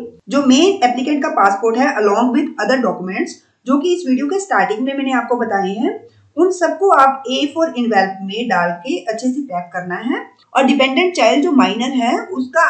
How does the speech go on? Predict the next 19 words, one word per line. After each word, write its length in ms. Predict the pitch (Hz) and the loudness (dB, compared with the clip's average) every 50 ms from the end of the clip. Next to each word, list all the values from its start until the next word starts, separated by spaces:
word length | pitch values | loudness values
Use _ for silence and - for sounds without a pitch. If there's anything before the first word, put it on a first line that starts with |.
| - 190 | 2 0
आपने 240 | 175 180 - 269 311 302 - | -2 -2 -2 -4 -4 -2 -2
अलग 220 | 226 220 202 202 208 | 0 0 0 0 -2
से 120 | - 349 349 | -4 -6 -2
ए 180 | - 226 208 208 | 0 2 0 2
four 180 | 214 247 226 | 0 -2 -2
envelope 400 | - 226 233 196 185 196 190 - | -2 0 0 0 0 0 -2 -4
तैयार 260 | - 196 165 165 170 165 | -4 -2 -2 -2 -4 -6
करना 200 | 170 175 180 202 | -8 -8 -8 -6
है 180 | 294 349 349 - - | -6 -8 -8 -2 0
और 140 | 262 277 269 | 2 2 4
उसके 240 | 294 294 - 359 359 | 2 2 2 0 0
बीच 200 | 302 311 269 - | 0 0 0 0
में 100 | 339 359 370 | 0 0 0
उसके 320 | 320 285 - - 320 349 349 | -2 -2 -4 -2 -2 -2 0
सारे 280 | - - 226 254 277 | 2 4 4 4 6
documents 420 | 247 233 220 - - 226 226 226 240 | 4 4 2 2 0 -2 -2 0 0
आपने 260 | 196 190 202 247 294 | 0 0 0 0 0
डालने 380 | 247 185 160 156 160 185 185 | 0 0 0 -2 -4 -6 -8
हैं। 200 | 151 - - - | -8 -10 -14 -18